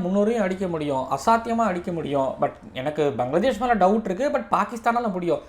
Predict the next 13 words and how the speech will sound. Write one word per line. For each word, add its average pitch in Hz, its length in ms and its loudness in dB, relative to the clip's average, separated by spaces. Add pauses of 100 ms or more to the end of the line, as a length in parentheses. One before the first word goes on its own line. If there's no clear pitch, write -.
(220)
ஆனா 190 120 -2
பாகிஸ்தானோட 240 680 2
பிளேயர்ஸ் 214 280 0
அந்த 185 140 0
அளவுக்கு 190 220 2
ஆடணுமே, 151 560 -2 (200)
அங்க 175 200 2
அதுதானே 180 340 2
பிரச்சனையே. 143 640 -4 (220)
So 131 180 -2
பேட்டிங் 208 420 4
சர்ஃபேஸ்ல 214 500 0 (460)
டாஸு, 220 580 0